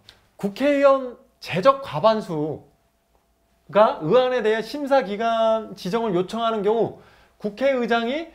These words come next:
그 안에 대한은 의무적으로 심사 기관을 지정하도록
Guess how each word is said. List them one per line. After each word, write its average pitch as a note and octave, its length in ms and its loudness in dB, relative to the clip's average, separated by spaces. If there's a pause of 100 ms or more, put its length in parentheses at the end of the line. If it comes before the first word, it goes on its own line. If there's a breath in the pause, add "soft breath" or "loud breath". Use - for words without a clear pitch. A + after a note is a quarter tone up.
(120)
그 C4 260 2
안에 A3+ 460 2
대한은 G3+ 540 -2
의무적으로 C4+ 680 0
심사 C4+ 460 -2
기관을 G#3+ 380 -6
지정하도록 G#3+ 800 -2